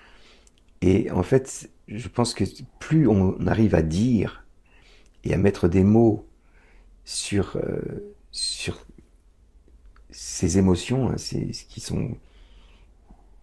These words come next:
que, voilà, qui sont, qui appartiennent au monde de, de, de l'informulé,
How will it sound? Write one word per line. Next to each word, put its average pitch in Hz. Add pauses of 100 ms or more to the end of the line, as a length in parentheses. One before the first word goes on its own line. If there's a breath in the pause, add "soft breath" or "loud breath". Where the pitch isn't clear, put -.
(120)
que, - (460)
voilà, -
qui -
sont, 92 (520)
qui -
appartiennent -
au 92
monde 101 (720 soft breath)
de, -
de, -
de 80
l'informulé, 98